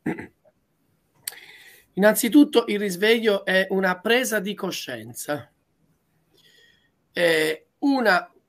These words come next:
presa di coscienza <clears throat> che riguarda la propria identità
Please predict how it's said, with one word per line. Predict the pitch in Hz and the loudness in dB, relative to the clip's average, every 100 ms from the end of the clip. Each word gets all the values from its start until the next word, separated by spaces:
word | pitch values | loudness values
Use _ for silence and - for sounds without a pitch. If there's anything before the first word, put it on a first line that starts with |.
| 202 | 0
presa | 214 233 214 180 151 - | 4 6 4 2 -2 -4
di | 160 196 190 | -8 -6 -6
coscienza | - 156 143 - 151 135 131 127 - 220 233 - | -8 -10 -8 -8 -8 -8 -10 -8 0 0 0 -8
<clears throat> | - - - _ _ _ _ _ _ - _ _ _ _ _ _ _ _ _ _ _ _ - | -10 -8 -10 _ _ _ _ _ _ -20 _ _ _ _ _ _ _ _ _ _ _ _ -2
che | 233 214 | 2 2
riguarda | 220 269 262 233 | 2 4 6 6
la | 208 | 4
propria | 262 262 247 233 220 - | 0 -4 2 0 0 -2
identità | 269 240 196 254 240 190 _ - 226 - 196 - | -2 -2 0 2 0 -4 _ -8 -6 0 0 -2